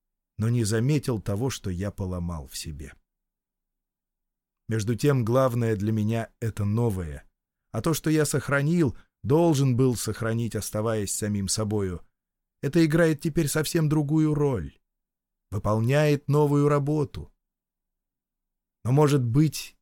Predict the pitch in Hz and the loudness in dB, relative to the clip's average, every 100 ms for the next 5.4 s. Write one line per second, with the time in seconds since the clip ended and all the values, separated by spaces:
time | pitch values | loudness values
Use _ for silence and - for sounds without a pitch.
0 | _ 95 92 165 143 104 - 107 101 107 | _ -8 -4 -4 -4 -4 -6 -6 -6 -4
1 | 98 - 98 101 98 - 107 92 95 90 | -6 -8 -6 -6 -6 -4 -4 -4 -6 -8
2 | - 95 78 - _ _ _ _ _ - | -10 -8 -10 -12 _ _ _ _ _ -2
3 | 120 143 - - - 90 110 101 95 107 | 4 4 2 -10 -14 -8 -4 -4 -6 -8
4 | - 101 - 101 110 - 92 92 92 - | -6 -8 -6 -4 -4 -4 -6 -6 -8 -6
5 | 110 90 76 | -4 -4 -6